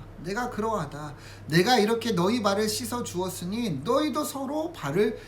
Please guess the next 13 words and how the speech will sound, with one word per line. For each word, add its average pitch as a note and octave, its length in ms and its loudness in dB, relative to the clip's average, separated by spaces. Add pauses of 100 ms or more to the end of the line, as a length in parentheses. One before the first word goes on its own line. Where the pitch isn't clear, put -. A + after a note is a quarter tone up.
(140)
씻어주어라. A3+ 1000 -2
내가 G#3 220 2
행한 C#4 380 4
것 B3+ 100 4
같이 A#3+ 460 2
너희도 G#3 420 4
행하게 G3+ 400 2
하려 F#3 420 0 (360)
본을 A#3 300 2
보였다." G#3+ 420 0
이렇게 E3+ 220 -4
얘기를 C3+ 220 -6
하십니다. - 440 -12